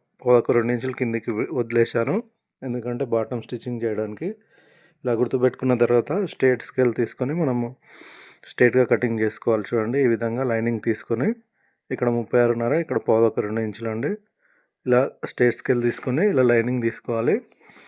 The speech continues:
లైనింగ్ తీసుకొని ఆ లైన్ వెంబడి కటింగ్ చేసుకోవాలి. ఇలా కట్ చేసుకుంటున్నాను చూడండి, ఈ విధంగా కట్ చేసుకోవాలి. ఇలా కట్ చేసుకున్న తర్వాత మళ్ళీ ఇంకొక సైడ్ లెగ్ ఉంది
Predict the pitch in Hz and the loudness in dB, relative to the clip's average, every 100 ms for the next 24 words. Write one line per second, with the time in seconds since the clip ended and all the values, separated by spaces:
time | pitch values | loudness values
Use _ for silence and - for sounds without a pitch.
0 | - _ - 120 127 120 120 - 127 156 | -20 _ -2 0 0 0 -2 -2 -2 -2
1 | 254 165 120 117 123 123 123 160 254 - | -2 2 2 2 2 2 2 2 0 0
2 | 110 123 120 117 - - 113 117 208 247 | 0 0 0 0 -2 -2 0 0 -4 -8
3 | _ _ _ _ _ _ _ - 123 120 | _ _ _ _ _ _ _ -2 0 2
4 | 117 - 127 - 120 110 117 107 123 117 | 0 2 0 0 -6 -2 -4 -2 -2 0
5 | 123 220 - _ _ _ _ _ _ _ | 0 -2 -6 _ _ _ _ _ _ _
6 | - _ _ _ - 135 127 127 131 123 | -20 _ _ _ -2 2 4 2 0 -2
7 | 117 - 120 - 120 117 127 226 _ _ | -4 -2 -4 -2 -2 0 -2 -4 _ _
8 | - _ _ _ _ _ _ _ _ _ | -20 _ _ _ _ _ _ _ _ _
9 | _ _ - 143 131 139 117 135 131 - | _ _ -6 -2 0 -2 -4 -4 -4 -4
10 | 123 123 123 127 190 180 143 147 151 127 | -6 -2 0 0 0 -2 0 -2 -2 -6
11 | - - 143 127 120 - 127 123 123 120 | -12 -8 -6 -2 -4 0 2 2 0 -2
12 | 120 - - _ - 131 117 123 | -4 -8 -20 _ -2 -2 0 -4